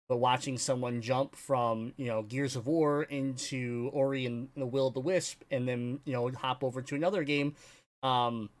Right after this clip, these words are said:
did seem to work really well. And they did mention Fortnite, which is also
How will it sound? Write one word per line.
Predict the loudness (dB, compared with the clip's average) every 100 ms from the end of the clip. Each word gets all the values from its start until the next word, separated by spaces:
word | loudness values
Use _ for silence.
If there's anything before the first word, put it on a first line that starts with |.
| _ _ -2
did | 0
seem | 0 0 0
to | -2
work | -4 -4 0
really | 0
well. | 0 -2 -4 -10 _
And | 0
they | 2
did | 2 -2
mention | -2 -4 -4
Fortnite, | 4 4 4 -2
which | -6 -4
is | 0
also | 0 0 -2